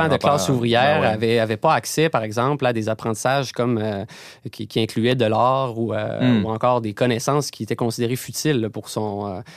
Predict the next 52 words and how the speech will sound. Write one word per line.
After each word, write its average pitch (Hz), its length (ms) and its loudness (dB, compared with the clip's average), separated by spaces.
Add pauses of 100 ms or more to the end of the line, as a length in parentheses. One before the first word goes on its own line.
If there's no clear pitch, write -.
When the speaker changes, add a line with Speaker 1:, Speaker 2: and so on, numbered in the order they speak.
(160)
Speaker 1:
pour 127 120 -6
sa 131 120 0
classe 139 200 2
sociale. 127 440 -2
À 117 140 -4
l'inverse, 123 480 0
ben, 107 200 -4
un 110 40 -2
enfant 110 180 -2
qui 120 100 -2
était 110 140 -2
plus 123 260 -2
de, 107 140 -2
de, 104 220 -4 (300)
de 120 100 4
l'élite 113 380 2
bourgeoise, 113 520 0
ben, 110 160 -4
lui 131 300 -4
avait 107 180 -6
accès 113 280 -6
à 117 80 -2
ces, 110 280 -8
à - 80 -12
ces, 107 260 -10
euh, 101 100 -12
fait 117 140 -8
que - 60 -12
donc, 147 180 0 (300)
la 127 100 4
réforme 165 380 2
avait, 135 340 2
euh, 117 120 0
quand 123 140 -4
même 156 140 2
une, 127 160 2
une 120 200 0
utilité, 120 460 -2
là, 147 140 2
elle 113 60 4
est 117 40 2
venue 127 200 0
quand 120 140 -2
même 131 160 2
baliser 117 380 0
certaines 107 300 -6
choses, - 260 -14
là. 117 60 -12 (180)
Speaker 2:
Et 123 60 0
là, 117 180 6
Charlotte 110 320 2
Mason, 117 520 2